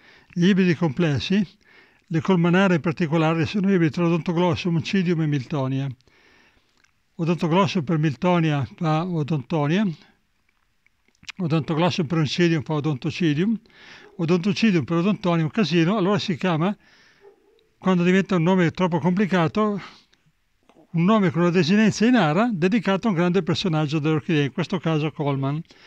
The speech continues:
Per esempio, uno degli ibridi più famosi è la Potinara, che è un ibrido tra le Catreia, Brassavola e Sofron-, Bra-, Brassavola, Lelia, Catreia e Sofronitis. E Potinara è dedicato a Félix Potin,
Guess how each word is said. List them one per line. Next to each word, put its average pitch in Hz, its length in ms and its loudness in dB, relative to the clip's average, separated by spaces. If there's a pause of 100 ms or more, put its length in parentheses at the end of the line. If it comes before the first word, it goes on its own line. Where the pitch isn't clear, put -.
(360)
Per 180 100 -2
esempio, 175 540 2
uno 196 160 2
degli 170 240 0
ibridi 175 260 0
più 170 160 -2
famosi 160 560 0
è 170 80 0
la 151 100 0
Potinara, 160 720 0 (640)
che 160 420 0
è 151 40 0
un 160 220 2
ibrido 185 360 2
tra 160 300 0
le 143 340 0
Catreia, 170 800 0
Brassavola 160 800 0 (500)
e 160 120 -4
Sofron-, 156 420 -2
Bra-, 151 180 -2
Brassavola, 156 540 0
Lelia, 156 300 2
Catreia 180 340 0
e 170 60 0
Sofronitis. 143 760 -4 (960)
E 180 200 0
Potinara 180 680 0
è 180 80 -2
dedicato 170 560 0
a 165 100 -4
Félix 190 380 0
Potin, 165 580 -2